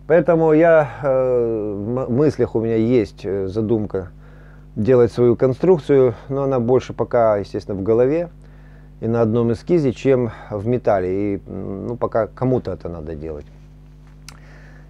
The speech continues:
Это вот такие моменты. И последнее, что, э, мы решили с Серегой Навродским, это, э, щас же Луна.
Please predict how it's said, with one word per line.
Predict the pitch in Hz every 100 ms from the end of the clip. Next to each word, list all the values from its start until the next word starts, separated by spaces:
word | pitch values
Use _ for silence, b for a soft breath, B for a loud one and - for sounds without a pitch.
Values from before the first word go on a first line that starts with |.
| B
Это | - 185 185 175 170 156
вот | 147
такие | 147 156 156
моменты. | 139 110 85 - - -
И | 208 226
последнее, | 196 - 190 165 156
что, | - 151 135 123 B
э, | 120 113 110 104
мы | 110 113
решили | 107 110 - 107 101
с | 87
Серегой | - 123 165 160
Навродским, | 147 135 139 131 - 117 - B B B B B
это, | 170 - 175 165 160 156 127 B
э, | 135 131 131 127 120 120 110 B B -
щас | 147 135
же | 135
Луна. | 156 156 110